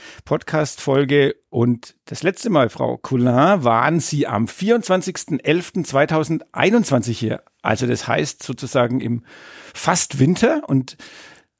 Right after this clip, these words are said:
damals war es ein paar Tage her, da ist der Christkindlesmarkt zum zweiten Mal in Folge hintereinander abgesagt worden. Wahrscheinlich haben Sie den Termin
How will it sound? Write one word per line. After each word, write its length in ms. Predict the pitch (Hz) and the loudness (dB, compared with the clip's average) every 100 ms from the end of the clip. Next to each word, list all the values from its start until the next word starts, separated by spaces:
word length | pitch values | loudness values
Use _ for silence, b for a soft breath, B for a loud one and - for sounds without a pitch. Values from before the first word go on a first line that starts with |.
| - | -4
damals 760 | - 156 170 170 160 - - 127 | 0 2 4 4 2 -8 -6 2
war 120 | 135 | 2
es 100 | 143 | 2
ein 120 | 143 | -4
paar 200 | - 202 | -2 -2
Tage 280 | 180 170 165 | 2 2 2
her, 260 | 135 139 | 2 2
da 60 | 139 | 2
ist 200 | 131 - | 0 -2
der 80 | 127 | -4
Christkindlesmarkt 920 | - 170 - 160 151 143 135 131 127 | -2 -4 -2 -2 0 -2 0 -2 -2
zum 160 | 131 120 | -6 -4
zweiten 280 | 135 127 127 | -4 -2 -2
Mal 140 | 123 | 0
in 140 | 123 | -2
Folge 300 | - 131 127 | -4 -6 -4
hintereinander 540 | 120 123 123 120 - - | -4 -4 -4 -2 -4 -6
abgesagt 600 | - - 135 123 120 - | -16 -4 -4 -2 -8 -8
worden. 180 | - 117 | -8 -6
Wahrscheinlich 360 | 139 175 170 | -2 0 2
haben 100 | 156 | 4
Sie 80 | 175 | 4
den 140 | 165 147 | 2 2
Termin 420 | 135 139 196 | 2 2 2